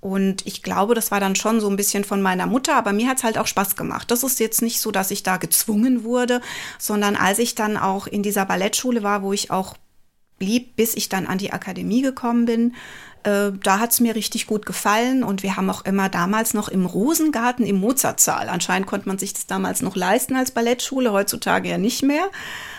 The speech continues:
Äh, Mozartsaal ist so, so, ich glaub, das kriegt man nicht mehr. Und dann hab ich da auf der Bühne, äh, im Rosengarten immer Kinderballettaufführungen gehabt.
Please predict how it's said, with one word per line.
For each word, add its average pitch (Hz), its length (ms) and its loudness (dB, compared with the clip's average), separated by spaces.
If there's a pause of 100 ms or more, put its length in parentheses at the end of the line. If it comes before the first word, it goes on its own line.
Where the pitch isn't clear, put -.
(120)
Äh, 220 300 2
Mozartsaal 233 720 2
ist 226 180 2
so, 202 300 0
so, 196 240 -6 (360)
ich 202 140 -8
glaub, 180 240 -2
das - 160 -2
kriegt - 240 -6
man 185 160 -2
nicht 233 220 -2
mehr. 247 240 2 (580)
Und 208 580 0
dann 196 480 0
hab 190 240 -4
ich - 680 -2
da 190 260 -2
auf 196 180 -2
der 196 540 -2 (400)
Bühne, 214 600 -2 (320)
äh, 196 240 -6
im 196 120 0
Rosengarten 196 960 -2
immer 190 420 -4
Kinderballettaufführungen 220 1040 -2
gehabt. 233 480 -6